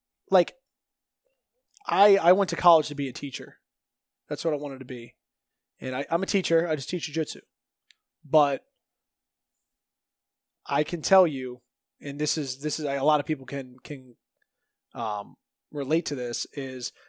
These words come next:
I guarantee you at some point in your life, you've met someone who's either tried to be a teacher, a mentor, someone, a coach, whatever, who you can tell is disinterested in what they do.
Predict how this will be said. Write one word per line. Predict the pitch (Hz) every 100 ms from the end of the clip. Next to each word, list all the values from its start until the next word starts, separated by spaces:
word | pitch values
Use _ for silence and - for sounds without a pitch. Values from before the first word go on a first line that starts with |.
| - -
I | 135
guarantee | 175 185 208 - 208
you | 165
at | 135
some | - 196
point | 202 214
in | 175
your | 170
life, | 170 143 143
you've | 131
met | 165 180
someone | - 202 165 135
who's | 139 135
either | 147 147
tried | 165 139
to | 131
be | 135
a | 131 123 120
teacher, | - 196 - 190 185 - - -
a | 127
mentor, | 156 170 - 175 170 165 - _
someone, | - - 175 180 180 175
a | 139
coach, | - 175 170 -
whatever, | 156 151 156 170 - - _
who | - 175 156 151
you | 151 202
can | 214
tell | 170 185 185
is | 143 127
disinterested | - 170 - 160 160 185 - 185
in | 147 139
what | 147 147
they | 139 120
do. | 120 120